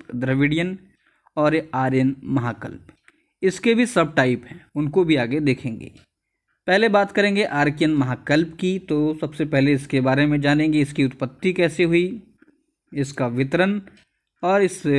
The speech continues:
चट्टान का आर्थिक महत्व क्या है। बात करें उत्पत्ति की, तो कहता है कि इन चट्टानों का निर्माण एक सौ बीस करोड़ वर्ष पूर्व तब हुआ, जब पृथ्वी जो है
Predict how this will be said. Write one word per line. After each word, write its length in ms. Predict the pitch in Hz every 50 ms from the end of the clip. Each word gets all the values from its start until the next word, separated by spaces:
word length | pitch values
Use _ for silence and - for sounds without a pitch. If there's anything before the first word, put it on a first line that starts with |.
| 139 143 143 147
चट्टान 420 | - 143 135 143 160 151 156 156 143
का 160 | 139 131 135
आर्थिक 460 | - - 127 127 120 - - 139 139
महत्व 360 | 135 123 117 123 123 - - 135
क्या 180 | - 135 113 127
है। 240 | - - - - _ _ _ _ _ _ _ _ _ _ - - _ _ _ _ _ _ _ _ _ _ _ _ _ _ - -
बात 280 | 147 160 190 208 196
करें 160 | - 214 214
उत्पत्ति 540 | 220 202 190 - 202 190 180 - - 226 226 202
की, 200 | 202 214 220 226
तो 120 | 196 208 175
कहता 380 | 175 170 165 165 165 - 208
है 400 | 208 202 180 180 180 185 202 202
कि 220 | 190 - 185 165 175
इन 100 | 175 170
चट्टानों 540 | 156 175 165 160 - 160 151 156 165 185 190
का 120 | 180 180 147
निर्माण 540 | 143 135 135 131 139 147 160 170 180 180 135
एक 180 | - 151 139 143
सौ 140 | - 156 139
बीस 420 | 131 135 156 175 190 196 185 - -
करोड़ 380 | - 151 143 147 147 143 139
वर्ष 340 | 135 131 135 135 127 - - - _ -
पूर्व 300 | 165 160 147 135 127 131 135 - - -
तब 180 | 202 226 220 180
हुआ, 260 | 143 131 127 127 131 - - - _ _ _ _ _ _ _ _ _ -
जब 260 | 147 185 208 196 -
पृथ्वी 360 | - 196 185 - - 202 233 220
जो 140 | 185 165 139
है 320 | 143 156 180 190 - -